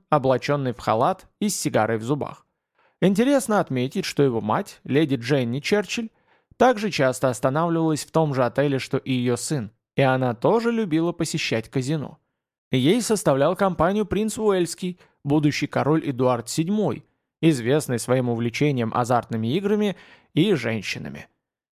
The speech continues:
Когда у Черчилля начался министерский период, он полностью погрузился в работу, и это немного отвлекло его от Монако.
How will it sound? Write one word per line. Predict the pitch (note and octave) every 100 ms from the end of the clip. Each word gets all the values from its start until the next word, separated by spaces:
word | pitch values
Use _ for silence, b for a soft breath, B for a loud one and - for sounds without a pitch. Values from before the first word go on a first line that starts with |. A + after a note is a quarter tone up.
| _ _ _ _
Когда | D3 D3+ C4+
у | C4
Черчилля | - F#3 F#3+ - F3+ E3+
начался | D3+ - C3+ F3 E3+
министерский | C3 C3 - C3 - B2
период, | A#2+ A#2+ C4+ B3+ - b b b -
он | F#3+ C4+ A#3+
полностью | G#3 A#3 A3+ G3 F#3+
погрузился | E3 C#3+ D#3+ F#3+ F3 D#3
в |
работу, | C#3+ G3 G#3+ B2+ - F2
и | A2
это | C#3+ E3+
немного | F3 G3+ G#3+ G3+
отвлекло | G#3 A3+ A#3 A#3 A3
его | G3
от | F3+
Монако. | F3+ F#3 - -